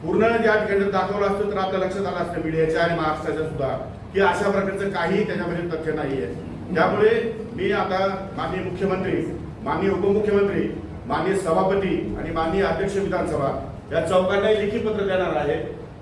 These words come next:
या संपूर्ण प्रकरणाची सखोल चौकशी होण्याची आवश्यकता आहे,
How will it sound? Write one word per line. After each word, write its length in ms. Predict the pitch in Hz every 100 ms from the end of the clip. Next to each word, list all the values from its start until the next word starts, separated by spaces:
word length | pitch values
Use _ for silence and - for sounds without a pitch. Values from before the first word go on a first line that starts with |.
| 156
या 140 | 190
संपूर्ण 540 | 190 185 202 220 233
प्रकरणाची 840 | 226 196 196 190 196 196 208 202 -
सखोल 380 | 185 214 220 220
चौकशी 360 | 202 196 -
होण्याची 300 | 185 175 165
आवश्यकता 460 | 160 156 151 151 143
आहे, 460 | 139 - - -